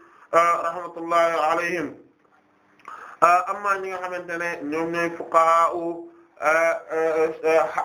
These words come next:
Hanabila rahmatullahi alayhim, ñoom am na ci mbooloo ñoom ñoo xam ne jàpp nañ ne maanaam cangaay googu farata la ci moom, maanaam mu sangu cangaayal farata. Waaye li ëpp ci fuqaha yi rahmatullah ñoom dañoo jàpp ne cangaayu, cangaay googu cangaay la gu ñu sopp, maanaam ngir ne,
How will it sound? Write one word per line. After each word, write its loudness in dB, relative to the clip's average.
Hanabila 0
rahmatullahi 0
alayhim, -4
ñoom 0
am 0
na -2
ci -2
mbooloo 4
ñoom -2
ñoo 4
xam 0
ne 2
jàpp 2
nañ -2
ne 0
maanaam 2
cangaay 0
googu 0
farata 0
la -4
ci -10
moom, -6
maanaam 0
mu -6
sangu 0
cangaayal 0
farata. -4
Waaye 2
li -8
ëpp -10
ci -16
fuqaha 2
yi 4
rahmatullah 0
ñoom -2
dañoo 0
jàpp 2
ne -4
cangaayu, 0
cangaay 2
googu 0
cangaay 2
la -2
gu -6
ñu -6
sopp, 0
maanaam 2
ngir -4
ne, -4